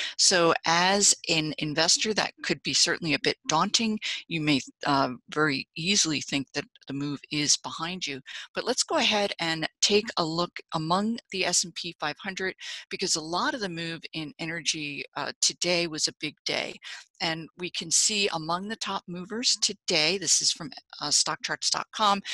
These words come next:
it's sharing with me those names that were up the most today.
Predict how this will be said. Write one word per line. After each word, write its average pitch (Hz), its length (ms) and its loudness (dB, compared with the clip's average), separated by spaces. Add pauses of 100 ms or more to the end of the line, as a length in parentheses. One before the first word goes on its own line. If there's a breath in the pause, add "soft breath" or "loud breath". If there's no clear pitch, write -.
(180 loud breath)
it's - 160 -4
sharing 180 420 4
with 165 200 -6
me 165 320 -4 (100)
those 160 360 0
names 165 380 0
that 160 140 -4
were 151 220 -6
up 160 100 0 (140)
the 160 80 -6
most 165 520 -2
today. 156 640 -2